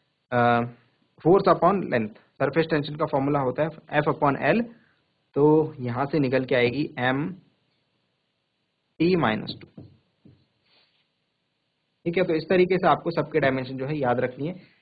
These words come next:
अगर dimension याद नहीं है, तो dimension निकालते किस तरीके से हैं, वो याद रख लो भाई। ठीक है, चलो अब आगे की कहानी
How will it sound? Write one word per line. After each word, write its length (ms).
अगर 160
dimension 460
याद 240
नहीं 100
है, 60
तो 100
dimension 420
निकालते 380
किस 200
तरीके 300
से 120
हैं, 240
वो 140
याद 200
रख 160
लो 120
भाई। 120
ठीक 120
है, 160
चलो 280
अब 120
आगे 220
की 200
कहानी 340